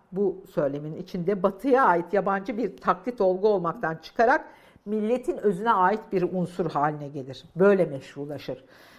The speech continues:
Ee, ve, e, tabii burada önemli sınırlılıklar var. Yani milliyetçiliğin kadın haklarını algılayışı hani en iyi ihtimalle liberal feminizmin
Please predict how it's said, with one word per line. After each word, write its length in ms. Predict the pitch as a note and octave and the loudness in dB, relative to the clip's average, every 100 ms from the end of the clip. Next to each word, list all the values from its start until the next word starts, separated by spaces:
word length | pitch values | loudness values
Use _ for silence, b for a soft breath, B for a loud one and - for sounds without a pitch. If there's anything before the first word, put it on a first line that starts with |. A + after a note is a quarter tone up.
| B B | B B
Ee, 840 | F#3+ F#3+ F#3+ F#3+ F#3+ F#3+ F#3 F#3 F#3 B B B B _ _ _ _ _ _ _ _ _ _ - _ - b b b b b F#3+ | 0 2 4 4 4 4 4 2 -2 B B B B _ _ _ _ _ _ _ _ _ _ -20 _ -20 b b b b b 6
ve, 280 | A3+ A3 - | 6 6 4
e, 80 | F#3+ F#3 F3+ D#3 - - _ _ - b b b - - | 2 4 4 0 -2 -14 _ _ -20 b b b -8 2
tabii 360 | C4 C4 G#3+ | 2 2 0
burada 600 | C4 C#4+ C#4 G#3 C4 G#3+ - _ _ | 4 6 6 6 4 2 -10 _ _
önemli 400 | - A#3 E3+ F3 | 2 4 2 -2
sınırlılıklar 800 | A3 A3+ G#3+ G#3 G3+ G3 G#3+ G3+ | -6 -4 -2 0 -2 -2 0 0
var. 180 | E3+ C#3+ | 0 0
Yani 240 | F3 F3 | 0 -2
milliyetçiliğin 640 | D#3+ F#3 F#3 F#3 - G3+ G#3+ B B | -4 -2 0 0 0 -8 -8 B B
kadın 240 | - G3 B3 | -4 -2 0
haklarını 480 | A#3 - E3 D3 | -2 -2 -4 -2
algılayışı 640 | C3+ G3+ E3+ D#3 D3 - - | 2 2 2 -4 -6 -4 -4
hani 300 | F3 F#3+ F#3 B B B - | -2 -4 -10 B B B 2
en 440 | A#3+ A#3 A3 G3 | 2 2 -4 -8
iyi 240 | E3+ D#3+ | -10 -8
ihtimalle 840 | C3+ D#3+ - D#3 C#3 D#3 A3 A#3 G#3+ | -8 -10 -10 -10 -6 0 4 4 4
liberal 440 | G3 G3+ F#3 F#3+ | 4 6 8 6
feminizmin 720 | F#3 F#3 E3+ E3 - F#3 G#3+ | 2 -4 -4 -6 -6 -6 -6